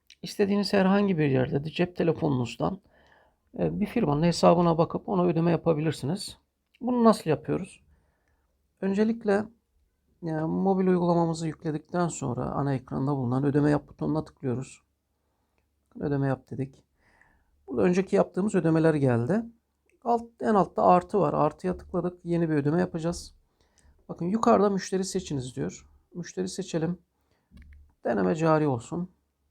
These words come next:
Seçtik. Ee, tuta-, kasamızı giriyoruz. Bakın kasa adı var burada. Hangi kasadan ödeme yapıyorsanız buradan seçebiliyorsunuz. Nakit kasa olsun.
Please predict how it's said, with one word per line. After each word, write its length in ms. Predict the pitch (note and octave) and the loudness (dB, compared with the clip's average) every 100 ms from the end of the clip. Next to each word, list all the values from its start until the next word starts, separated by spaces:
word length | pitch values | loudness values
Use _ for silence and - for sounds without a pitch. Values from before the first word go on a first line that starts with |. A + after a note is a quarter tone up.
| _ _ _ _ _ | _ _ _ _ _
Seçtik. 440 | - B2+ A2+ - _ _ _ _ _ _ _ _ _ - _ _ _ _ _ - | -10 -10 -10 -14 _ _ _ _ _ _ _ _ _ -20 _ _ _ _ _ -6
Ee, 260 | C#3 C#3+ - | -4 -6 -8
tuta-, 280 | - F3 - _ _ _ - | -14 -14 -14 _ _ _ -6
kasamızı 500 | F3+ - G3+ G3+ G#3+ | -4 0 2 2 2
giriyoruz. 500 | G#3 G3+ F#3 F#3+ - | 4 4 2 -4 -12
Bakın 220 | D3 C#3 | -12 -10
kasa 300 | - D#3 - | -8 -4 0
adı 160 | E3+ D#3+ | 2 2
var 220 | D#3+ - - | 0 -4 -8
burada. 340 | C#3+ B2+ D#3+ - _ _ _ _ _ _ _ _ _ _ _ _ _ _ - _ _ | -4 -2 -4 -6 _ _ _ _ _ _ _ _ _ _ _ _ _ _ -20 _ _
Hangi 260 | F3+ F3+ F3+ | -6 -4 -4
kasadan 400 | D#3 - C#3 C#3 | -6 -2 -2 0
ödeme 260 | C3+ C3 | 0 -2
yapıyorsanız 560 | B2+ - B2+ A2+ E3 F#3+ | -2 -6 -10 -8 -8 -6
buradan 220 | D3 D3+ | -4 -4
seçebiliyorsunuz. 960 | C#3+ D3+ - C#3+ C3 A#2 - E3+ - - _ _ - | -6 -8 -4 -2 0 -2 -4 -12 -12 -20 _ _ -12
Nakit 300 | A#3 - - | -10 -10 -10
kasa 280 | C#3+ C#3 A#2+ | -10 -8 -8
olsun. 440 | G#2 - F3 F#3+ | -8 -8 -10 -10